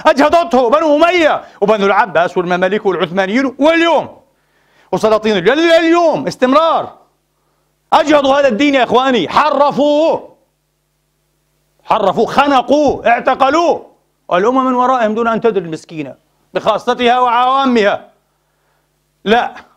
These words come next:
أنا أقول لكم، هذا الإسلام لم يفي إلا بأقل وعوده، ولم ينجز إلا الحد الأدنى من أغراضه بإذن الله تعالى.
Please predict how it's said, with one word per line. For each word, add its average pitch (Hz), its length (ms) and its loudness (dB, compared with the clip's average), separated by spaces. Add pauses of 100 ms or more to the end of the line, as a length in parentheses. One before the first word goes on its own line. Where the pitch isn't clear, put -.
أنا 185 120 0
أقول 190 200 -2
لكم، 240 260 0
هذا 220 140 0
الإسلام 285 720 -2 (200)
لم 226 220 0
يفي 247 440 0 (380)
إلا 220 200 0
بأقل 214 440 0
وعوده، 233 800 -2
ولم 214 240 0
ينجز 226 400 -4
إلا 226 240 -4
الحد 185 260 -4
الأدنى 208 280 -2
من 208 120 -2
أغراضه 175 360 -2
بإذن 147 380 -10
الله 156 180 -6
تعالى. 120 260 -6